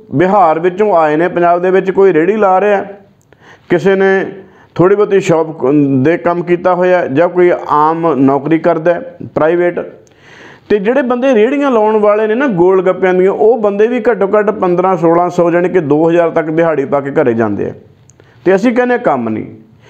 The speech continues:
ਇੱਕ ਤਾਂ ਨੌਜਵਾਨਾਂ ਨੂੰ ਬੇਨਤੀ ਹੈ ਕਿ ਥੋੜ੍ਹਾ ਬਹੁਤਾ ਕੰਮ ਵੱਲ ਧਿਆਨ ਦਿਓ, ਜ਼ਰੂਰੀ ਹੈ। ਤੇ ਇੱਕ ਗੱਲ ਮੈਂ ਇੱਥੇ ਹੋਰ ਐਡ ਕਰਨੀ ਹੈ, ਹਾਸ ਰਸ ਹੈ ਇਹ। ਜਿਹੜੇ ਬੰਦੇ ਗਾਲਾਂ ਕੱਢਦੇ ਨੇ, ਮੈਂ ਉਹਨਾਂ ਨੂੰ ਕਹਿਣਾ ਹੁੰਦਾ ਕਿ ਗਾਲ ਕੱਢਣੀ ਬਹੁਤ ਮਾੜੀ ਹੈ, ਕਿਸੇ ਨੂੰ ਗਾਲ ਅਸੀਂ ਕੱਢ ਨਹੀਂ ਸਕਦੇ ਤੇ ਨਾ ਹੀ ਕੱਢਣੀ ਹੈ,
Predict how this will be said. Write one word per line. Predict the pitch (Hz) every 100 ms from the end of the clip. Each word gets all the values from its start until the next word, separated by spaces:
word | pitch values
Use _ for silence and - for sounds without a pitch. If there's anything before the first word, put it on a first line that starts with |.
| - 180
ਇੱਕ | 190
ਤਾਂ | 220 226
ਨੌਜਵਾਨਾਂ | 208 220 226
ਨੂੰ | 226
ਬੇਨਤੀ | 175 170 170 196
ਹੈ |
ਕਿ | 202
ਥੋੜ੍ਹਾ | 180 185 208
ਬਹੁਤਾ | 185 185 202
ਕੰਮ | 202 175 175 170
ਵੱਲ | 165
ਧਿਆਨ | 165 160 120
ਦਿਓ, | 113
ਜ਼ਰੂਰੀ | 117 120 123 110 90
ਹੈ। | 82 - - _ _ - - - - - _
ਤੇ | 196 208 - -
ਇੱਕ | 220 240
ਗੱਲ | 233 247
ਮੈਂ | 247
ਇੱਥੇ | 247 240
ਹੋਰ | 175 165 208
ਐਡ | 208 202
ਕਰਨੀ | 202 185 156 160 175
ਹੈ, | 254 - - _ _ _ _ _ _ _ _ 139
ਹਾਸ | 117 143 196 220
ਰਸ | 214 -
ਹੈ | 147 110 98
ਇਹ। | - - _ _ - _ - - -
ਜਿਹੜੇ | 185 269
ਬੰਦੇ | 262 254
ਗਾਲਾਂ | 196 180 196
ਕੱਢਦੇ | 196 208 220 220
ਨੇ, | 208
ਮੈਂ |
ਉਹਨਾਂ | 208 220
ਨੂੰ |
ਕਹਿਣਾ | 196 190 208
ਹੁੰਦਾ | 196 196 196
ਕਿ | 190
ਗਾਲ | 151 151 165
ਕੱਢਣੀ | 165 180 196
ਬਹੁਤ | 156 190 202
ਮਾੜੀ | 170 135 120 123
ਹੈ, |
ਕਿਸੇ | 127 151 185
ਨੂੰ | 160
ਗਾਲ | 156 156
ਅਸੀਂ | 151 160
ਕੱਢ | 147 151
ਨਹੀਂ | 156
ਸਕਦੇ | - 117 135
ਤੇ | 147
ਨਾ | 143 143
ਹੀ | 143
ਕੱਢਣੀ | 139 147 147
ਹੈ, | 98